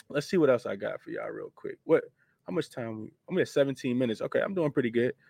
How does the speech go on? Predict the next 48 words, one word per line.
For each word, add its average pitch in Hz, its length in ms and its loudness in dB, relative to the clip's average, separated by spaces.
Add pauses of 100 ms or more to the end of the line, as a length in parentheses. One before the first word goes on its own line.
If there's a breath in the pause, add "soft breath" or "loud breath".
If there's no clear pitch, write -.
(260 soft breath)
A 135 80 6
couple 220 220 12
of 208 80 12
these 196 120 8
games 175 220 10
I 160 60 12
wanna 160 200 8
touch 151 280 6
on. 147 200 4
Like 131 140 2
I 139 40 0
said, 135 160 2
I 131 60 4
gotta 131 220 4
take 131 180 -2
a 135 40 0
deep 127 240 -4
dive 131 280 4
into 131 400 -2 (300)
a 123 40 -2
little 131 140 4
bit 127 120 4
more. 127 180 6
The 123 80 8
Bucks 139 260 6
and 143 60 -2
the 117 60 -2
Pelicans 139 360 2
game, 120 240 -2
definitely 131 360 4
one 117 360 -2 (340 soft breath)
I 117 60 0
don't 123 180 6
wanna 117 160 4
touch - 260 -2
on 113 120 0
right 110 180 0
now. 113 300 -2 (360 soft breath)
Um, 113 580 6 (680)
I, 110 80 -4 (100)
the 127 140 2
Bucks 147 440 8
are 147 460 10
favored 151 500 4
in 127 120 2
that 120 180 4
one, 117 440 -2 (760)
um, 117 720 2